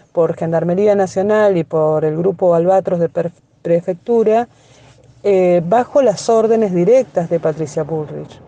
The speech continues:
Entonces creemos que esto es un,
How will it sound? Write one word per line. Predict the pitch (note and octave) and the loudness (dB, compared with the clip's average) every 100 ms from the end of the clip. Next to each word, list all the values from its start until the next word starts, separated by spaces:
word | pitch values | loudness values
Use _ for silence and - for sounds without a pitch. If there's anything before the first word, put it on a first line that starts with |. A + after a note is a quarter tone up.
| - - - | -20 -20 -12
Entonces | F3 E3+ G3 F3+ G3+ G3 F3+ | -4 0 0 2 2 2 0
creemos | - F3+ F#3+ G#3+ A3 | 0 2 4 2 0
que | - F#3 F3+ F#3 | 0 0 2 2
esto | G3 - G#3 | 0 0 2
es | F#3+ G3+ - | 4 2 -2
un, | F#3+ F3+ F3 E3+ D#3+ | -6 -2 -2 -2 -4